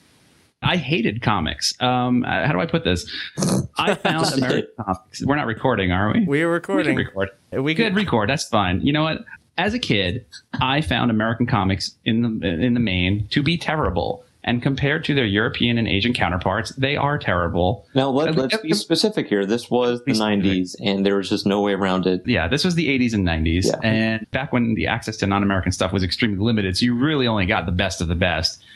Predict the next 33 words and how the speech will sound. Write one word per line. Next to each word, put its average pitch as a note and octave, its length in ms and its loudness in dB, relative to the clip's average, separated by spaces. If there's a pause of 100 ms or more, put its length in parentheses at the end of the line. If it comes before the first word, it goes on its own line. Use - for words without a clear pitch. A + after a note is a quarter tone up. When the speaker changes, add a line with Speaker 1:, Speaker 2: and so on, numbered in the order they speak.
(220)
Speaker 1:
I C3+ 140 0
gr-, A#2 160 2
I A2 80 -2
grant G#2+ 320 0
you G2 60 0
that, D#2+ 260 0
obviously. E2+ 600 -2
But G#2 420 -2 (100)
the A2 200 -2
art C#3+ 260 -2
styles A2 800 0 (220)
of G#2+ 300 2 (200)
most A2 580 0 (120)
comics G2 360 0
that F2+ 120 2
I F#2 100 2
was G2 160 0
seeing, E2+ 280 2
which G2 140 0
is D3 60 0
primarily A2+ 500 0
mainstream E2 460 0
stuff, E2 340 -2
was F#2+ 420 0
so C3+ 320 0
stiff - 540 -4
and - 100 -2
Speaker 2:
Yeah. G2 120 2
Speaker 1:
so B2 480 0
wooden F2 340 0
and E2+ 240 0
so A2+ 300 0
boring. F2+ 600 0